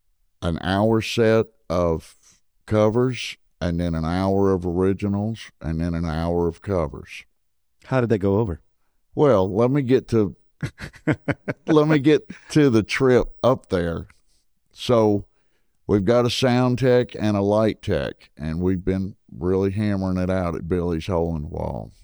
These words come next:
Speaker 1: and we're all ready. So we pool our money, take two vehicles and a five-by-eight trailer, travel for a couple of days to get up there. And the plan was we had six weeks of work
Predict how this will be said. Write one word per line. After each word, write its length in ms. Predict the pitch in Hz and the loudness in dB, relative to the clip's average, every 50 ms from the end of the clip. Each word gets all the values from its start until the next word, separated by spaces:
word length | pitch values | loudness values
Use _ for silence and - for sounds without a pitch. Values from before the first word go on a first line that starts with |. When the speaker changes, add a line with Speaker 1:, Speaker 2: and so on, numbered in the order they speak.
| - _ | -20 _
Speaker 1:
and 200 | - 76 78 82 | -10 -8 -6 -4
we're 260 | 87 95 98 101 98 | -2 0 0 0 0
all 180 | 90 90 87 85 | 0 0 -2 -2
ready. 420 | 87 95 90 87 87 85 80 90 | 0 -2 -2 -2 -2 -4 -8 -10
So 300 | 87 - - - 82 80 | -10 -10 -6 -4 -2 -2
we 380 | 82 82 82 101 107 110 90 - _ _ _ _ _ _ _ _ _ _ _ - | -2 -2 -2 0 0 -2 -4 -8 _ _ _ _ _ _ _ _ _ _ _ 0
pool 300 | - 107 107 101 101 104 | 2 2 4 4 4 4
our 120 | 107 117 | 2 2
money, 520 | 120 120 110 101 98 95 98 101 107 123 - _ _ _ _ _ _ _ _ _ _ _ _ | 2 2 2 0 0 0 0 0 -2 -4 -6 _ _ _ _ _ _ _ _ _ _ _ _
take 260 | - 107 95 90 - | 2 2 2 2 2
two 200 | - 120 117 123 | 2 2 4 4
vehicles 720 | 117 107 123 117 117 113 110 - 123 113 110 117 113 98 | 4 4 6 6 6 4 4 2 0 0 0 0 0 0
and 120 | 107 95 85 | 0 -2 -2
a 60 | 87 | -2
five-by-eight 760 | - - 98 92 92 92 90 - 90 92 92 92 98 98 - | -4 -2 0 0 2 2 0 0 0 2 2 2 0 0 -4
trailer, 580 | - - 98 87 85 85 82 87 90 101 127 - _ _ | -4 -4 -2 -2 0 0 -2 -2 -4 -4 -6 -10 _ _
travel 480 | - - 101 92 92 95 92 104 104 | -8 -2 0 0 0 0 0 -2 -4
for 240 | 95 - - 104 95 | -6 -4 -2 -2 -2
a 40 | 90 | -2
couple 300 | - - 101 90 - 85 | -2 -4 -6 -4 -2 -4
of 80 | 82 73 | -2 -2
days 360 | 85 82 82 87 90 78 - | 0 0 0 0 -2 -4 -6
to 80 | - 90 | -10 -8
get 200 | - 92 92 85 | -4 -2 0 0
up 220 | 87 85 78 - - | 0 -2 -2 -2 -2
there. 380 | 85 78 78 78 87 110 113 _ _ _ _ _ _ _ _ _ _ _ _ _ _ - | -2 0 0 0 -2 -4 -8 _ _ _ _ _ _ _ _ _ _ _ _ _ _ -6
And 200 | - 90 92 87 | -4 -2 -2 -2
the 80 | 85 | -2
plan 500 | - - 117 120 120 123 123 120 110 104 | -4 -2 -2 0 0 0 0 0 0 0
was 560 | 98 101 120 135 131 117 98 95 104 101 - | 2 2 4 4 4 4 4 2 0 -2 -4
we 180 | - 95 98 98 | -4 -2 -2 2
had 300 | 101 107 98 95 90 90 | 2 2 2 2 0 -2
six 500 | - - - - 139 135 127 - - - | -6 -8 -4 0 0 0 0 -2 -8 -4
weeks 380 | - 113 113 117 104 - - - | 0 2 2 2 0 -2 -4 -6
of 160 | 101 87 87 | -6 -4 -2
work 480 | 95 107 113 127 120 90 - _ - | 0 0 2 2 0 -2 -6 _ -20